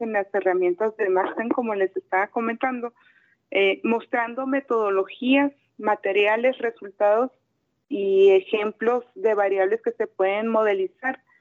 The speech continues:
Y también este, mm, literatura de apoyo. Los capítulos, como les comentaba, son cuatro. El primero es evaluación cualita-, cuantitativa de riesgos de incendios sobre corredores biológicos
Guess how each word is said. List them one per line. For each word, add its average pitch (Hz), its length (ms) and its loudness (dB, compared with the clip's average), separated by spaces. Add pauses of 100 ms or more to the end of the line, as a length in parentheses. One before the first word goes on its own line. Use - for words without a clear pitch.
(680)
Y 294 260 4
también 208 460 -6
este, 208 800 -6 (440)
mm, 180 260 2 (200)
literatura 196 800 -2
de 208 60 -2
apoyo. 277 420 -2 (760)
Los 196 340 2
capítulos, 233 640 -6
como 220 260 -2
les 190 180 -2
comentaba, 196 680 -2
son 214 280 -8
cuatro. 339 460 -2 (380)
El 190 260 -2
primero 196 460 2
es 220 180 0
evaluación 208 640 -4
cualita-, 214 640 -4
cuantitativa 185 800 2
de 226 160 -2
riesgos 190 480 2
de 214 80 -4
incendios 190 560 -4
sobre 202 260 0
corredores 175 600 0
biológicos 196 600 -2